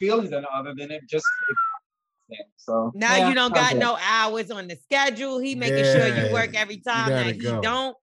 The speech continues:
Speaker 2: Like, he
Speaker 3: Yeah.
Speaker 2: trying, and that's the thing. He can make sure y'all don't see each other because I'm pretty sure he got some, you know, with the schedule. Like, he, he's the boss.
Speaker 3: Yes.
Speaker 2: He can do anything. He can get you out of there. And, uh, like you said, Wayne, you don't wanna turn this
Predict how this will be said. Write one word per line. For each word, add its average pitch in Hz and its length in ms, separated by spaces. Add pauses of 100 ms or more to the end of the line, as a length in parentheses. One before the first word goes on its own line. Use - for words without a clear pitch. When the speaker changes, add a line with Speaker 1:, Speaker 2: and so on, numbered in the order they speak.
(260)
Speaker 2:
Like, 220 260
he 262 140
Speaker 3:
Yeah. 240 80
Speaker 2:
trying, 254 220 (220)
and 247 160
that's 254 200
the 254 100
thing. 269 260
He 269 140
can 262 160
make 226 160
sure 240 120
y'all 220 220
don't 208 200
see 277 240
each 220 100
other 247 360 (280)
because 220 280
I'm 220 100
pretty 233 220
sure 247 200
he 240 140
got 214 260
some, 214 440
you 233 160
know, 214 220
with 202 200
the 175 80
schedule. 262 680 (280)
Like, 208 400
he, 269 200
he's 247 380
the 226 80
boss. 214 380 (500)
Speaker 3:
Yes. 90 520
Speaker 2:
He 285 140
can 277 160
do 233 180
anything. 220 500
He 220 160
can 254 120
get 240 200
you 214 100
out 233 220
of 240 80
there. 226 220
And, 208 120
uh, 202 80 (120)
like 214 240
you 254 80
said, 196 220
Wayne, 175 280
you 214 100
don't 254 140
wanna 180 200
turn 185 300
this 190 140